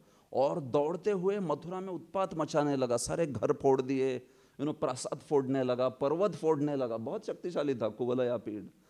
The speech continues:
Actually, ऐसी गर्जना करता था, इतनी गर्जना करता था कि उससे देवता भी भयभीत हो जाते थे। श्रील जीव गोस्वामी कहते हैं, देवताओं को अस्वप्ना कहते हैं,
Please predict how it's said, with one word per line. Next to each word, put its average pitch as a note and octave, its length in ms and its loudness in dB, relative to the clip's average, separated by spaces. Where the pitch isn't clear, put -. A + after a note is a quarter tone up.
Actually, A2+ 340 -2
ऐसी C3+ 420 0
गर्जना C3+ 540 2
करता D3+ 360 -2
था, C#3 520 -2
इतनी F#3+ 400 0
गर्जना F3 460 2
करता E3 320 0
था F#3 100 -2
कि F3+ 120 -2
उससे E3 300 -2
देवता C#3 380 2
भी D#3+ 140 -2
भयभीत C3 380 -2
हो G#2+ 120 -2
जाते F#2+ 280 -6
थे। D2+ 140 -18
श्रील C#3 260 2
जीव C#3+ 200 2
गोस्वामी D3+ 380 0
कहते D3 260 0
हैं, D3 120 2
देवताओं C3+ 400 2
को D#3 100 0
अस्वप्ना D#3+ 840 2
कहते G#2+ 320 -2
हैं, F#2+ 220 -8